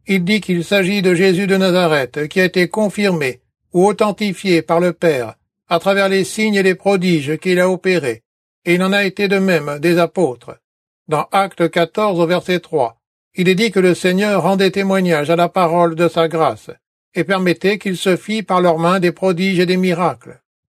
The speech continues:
Ainsi donc, Dieu a accrédité les messagers de la nouvelle révélation de l'époque mosaïque,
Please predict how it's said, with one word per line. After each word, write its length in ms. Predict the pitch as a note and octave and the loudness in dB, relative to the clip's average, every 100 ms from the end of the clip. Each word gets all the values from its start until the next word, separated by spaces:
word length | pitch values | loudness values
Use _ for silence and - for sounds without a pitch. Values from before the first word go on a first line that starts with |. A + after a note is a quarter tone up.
| - | -4
Ainsi 300 | F3 F3+ G3 | -4 -2 0
donc, 340 | F#3+ G#3+ G#3+ | 0 0 0
Dieu 340 | G3 D#3+ G3+ G3+ | -2 0 2 2
a 80 | |
accrédité 640 | E3+ E3+ G3+ G3+ F#3+ F#3 G3+ | 2 0 -4 -4 -2 -2 0
les 100 | F3+ | 0
messagers 560 | F#3+ F#3+ G3 D#3 F3+ | 0 0 0 0 0
de 80 | F#3+ | 0
la 140 | F3 E3+ | 2 0
nouvelle 320 | F#3+ G3 F#3+ | 0 0 0
révélation 720 | F3 F3+ E3+ E3 - E3+ F#3+ | 0 0 2 2 0 -2 0
de 80 | E3+ | 0
l'époque 460 | F3+ - F#3 F3+ | 0 0 0 0
mosaïque, 720 | F#3 F3+ F3+ F#3 F3+ D3+ A2+ | -2 0 0 0 0 -2 -6